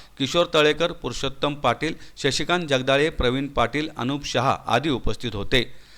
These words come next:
अनाथ मुलांसाठी कार्य करणाऱ्या व्यक्ती आणि संस्थांच्या कार्याचा गौरव तर्पण युवा पुरस्कार प्रदान सोहळ्याच्या माध्यमातून दरवर्षी केला जातो. यावर्षी पुण्यातील विजय फळणीकर यांना आपलं घर संस्था, नाशिकमधील स्वामी नारायण मंदिराचे परमपूज्य माधव स्वामी महाराज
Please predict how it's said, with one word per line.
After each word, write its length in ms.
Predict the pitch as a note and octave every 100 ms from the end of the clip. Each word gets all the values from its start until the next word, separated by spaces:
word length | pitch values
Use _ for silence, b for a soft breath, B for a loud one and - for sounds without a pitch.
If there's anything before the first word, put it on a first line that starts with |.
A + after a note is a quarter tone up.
| b -
अनाथ 240 | B2+ F#3 E3+
मुलांसाठी 460 | E3+ F3+ F3 E3+
कार्य 280 | E3 D3 C#3+
करणाऱ्या 380 | C#3+ C#3+ D3 D3
व्यक्ती 340 | B2+ A#2+ -
आणि 180 | A2 B2
संस्थांच्या 580 | - A#2+ A#2 C#3+ C#3 D#3
कार्याचा 440 | D3+ A#2+ B2+ C#3+
गौरव 420 | C3 A#2+ C#3+ B2 F2+ B B -
तर्पण 320 | C#3 - F3
युवा 220 | E3 D#3+
पुरस्कार 460 | D#3+ C#3+ C3+ D3 C#3+
प्रदान 340 | C3 B2 C3+
सोहळ्याच्या 420 | - A#2 A#2+ D3
माध्यमातून 680 | C3+ A2+ A#2 C3 C#3 B2+ F#2+ B B B2
दरवर्षी 460 | C#3 D3+ C#3+ -
केला 280 | B2+ B2+ A#2
जातो. 480 | A2 - C3 - b b b
यावर्षी 380 | C3 C#3 C#3+ E3+
पुण्यातील 440 | D#3+ C3+ C3+ D#3
विजय 260 | C3+ B2 C#3+
फळणीकर 460 | D3 A2+ B2+ C3+ C3+
यांना 340 | C#3+ D#3+ G2+ B B
आपलं 340 | - A#2 E3 E3+
घर 160 | E3+
संस्था, 460 | E3 D3 C3+ D3+ D#3 - B B
नाशिकमधील 580 | B2 B2 - D3+ C#3+ D#3
स्वामी 340 | D3+ C3+ B2+
नारायण 340 | D3 C3 B2+ C#3
मंदिराचे 480 | C#3 C3 C3+ C3 D3+
परमपूज्य 600 | C#3 B2 C#3 C#3 B2+ C#3+
माधव 360 | B2+ A2+ C3+
स्वामी 340 | D3 A#2+ A#2 C#3
महाराज 420 | A#2+ A#2+ D3